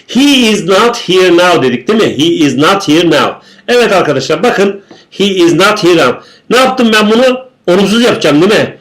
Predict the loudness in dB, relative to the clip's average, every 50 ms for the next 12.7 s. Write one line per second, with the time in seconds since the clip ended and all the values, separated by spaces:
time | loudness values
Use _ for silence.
0 | _ _ _ -6 -2 0 0 0 0 0 0 0 0 0 -2 0 0 0 -2 -2
1 | -6 -10 -16 _ -6 -2 -2 -2 0 0 -2 -2 -2 -2 -2 -2 0 0 -2 -2
2 | -4 -10 -18 _ _ _ _ _ -14 -6 -4 -2 -2 -2 -2 -2 -2 0 0 0
3 | 0 0 -2 -2 -2 0 0 0 0 0 -2 -2 -6 -12 -20 -14 _ -2 -2 -2
4 | 0 0 -2 -2 0 0 -2 0 0 -2 -2 -2 -4 -4 -6 -12 -20 _ _ _
5 | _ _ -6 -6 -4 -2 -2 -2 0 0 2 2 0 0 0 0 -2 -2 -4 -12
6 | -16 -12 -4 -2 -2 -2 -2 -4 -4 -2 -2 0 0 0 0 0 -2 -2 -2 0
7 | 2 2 2 2 0 0 0 0 -2 -4 -8 -14 -20 -20 -20 _ _ -2 0 2
8 | 2 2 2 0 -2 -4 -12 _ _ -12 -8 -2 0 0 2 2 0 0 0 0
9 | 0 0 0 0 0 0 0 -2 -2 -4 -6 -12 _ _ -8 -6 -6 -6 -4 -4
10 | -4 -4 -4 -4 -4 -4 -2 0 0 0 -2 -2 -6 -8 -10 -12 -12 -14 -18 _
11 | _ _ _ -16 _ -4 -2 -2 0 2 2 2 0 -2 -4 -6 -10 -16 -8 -4
12 | -2 -2 0 0 0 2 2 2 0 0 -2 -6 -12